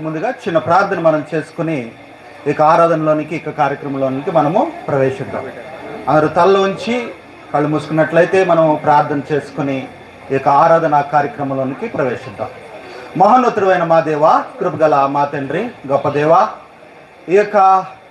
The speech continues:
శనివారపు దినాన ప్రభా, నాయనా, ఈ యొక్క మధ్యాహ్న సమయంలో చిన్న మందగా మేము ఎందు నిమిత్తమైతే కూడి ఉన్నామో మీకు తెలుసు నాయనా.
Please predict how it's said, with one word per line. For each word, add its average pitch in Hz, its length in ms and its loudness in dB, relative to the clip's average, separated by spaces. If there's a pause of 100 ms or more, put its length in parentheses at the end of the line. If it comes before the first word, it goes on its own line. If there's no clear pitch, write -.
(140)
శనివారపు 170 540 0
దినాన 180 240 2 (120)
ప్రభా, 170 280 4 (240)
నాయనా, 147 300 2
ఈ - 40 2
యొక్క 151 160 -6
మధ్యాహ్న 170 340 0 (120)
సమయంలో 190 380 2 (960)
చిన్న 202 240 2
మందగా 214 280 4 (100)
మేము 202 140 -2 (100)
ఎందు 196 180 -2
నిమిత్తమైతే 190 480 -4 (140)
కూడి 180 220 2
ఉన్నామో 170 220 4 (100)
మీకు 156 220 -6 (100)
తెలుసు 156 280 -6
నాయనా. 151 240 2